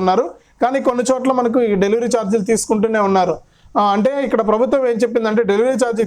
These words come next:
తీసుకోవాలి, అది కూడా ఎక్కట్లోపు ఐదు కిలోమీటర్ల లోపు ఉంటే కనుక మీకు డెలివరీ ఛార్జీ మీరు ఇవ్వాల్సిన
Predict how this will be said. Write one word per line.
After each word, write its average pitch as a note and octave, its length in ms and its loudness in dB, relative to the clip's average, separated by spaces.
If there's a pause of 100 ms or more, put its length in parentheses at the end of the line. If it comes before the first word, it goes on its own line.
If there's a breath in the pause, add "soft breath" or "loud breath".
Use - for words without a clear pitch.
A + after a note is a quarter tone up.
తీసుకోవాలి, A3+ 400 0
అది G#3+ 140 2
కూడా A#3 180 0
ఎక్కట్లోపు A3 500 -2 (520 soft breath)
ఐదు A#3+ 140 2 (100)
కిలోమీటర్ల A#3+ 500 0 (120)
లోపు A3+ 220 2
ఉంటే G#3+ 200 0
కనుక G#3+ 160 0 (100)
మీకు G#3+ 220 0
డెలివరీ A3 340 2
ఛార్జీ G3+ 320 0
మీరు G3 200 2
ఇవ్వాల్సిన G#3 380 0